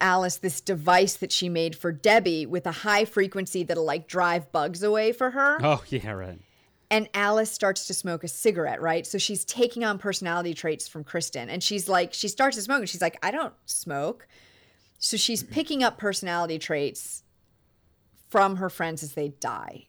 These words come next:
Speaker 1: Like, we'll
Speaker 2: Mm-hmm.
Speaker 1: find that later. As every time someone dies, she picks up part of their, like, abilities and their,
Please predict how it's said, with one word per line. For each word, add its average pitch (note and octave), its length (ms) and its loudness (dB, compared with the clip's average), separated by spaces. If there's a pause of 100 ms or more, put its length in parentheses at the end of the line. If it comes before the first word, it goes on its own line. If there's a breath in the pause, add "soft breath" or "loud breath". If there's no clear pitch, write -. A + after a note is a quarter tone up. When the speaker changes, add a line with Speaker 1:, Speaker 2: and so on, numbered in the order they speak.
Speaker 1:
Like, C#3 260 0
we'll E3+ 140 2
Speaker 2:
Mm-hmm. D3+ 80 -2
Speaker 1:
find F3 300 2
that D#3+ 180 0
later. C3+ 460 0
As D#3+ 280 -2
every F3+ 240 2
time F3 180 -4
someone D#3+ 240 -8
dies, D#3 260 2
she E3+ 160 -4
picks - 280 -8
up D#3 160 -2
part D#3 240 2
of D3+ 180 -2
their, D3 240 0
like, D3+ 300 -2
abilities C#3+ 840 -2
and D3 260 -8
their, A#2 420 -4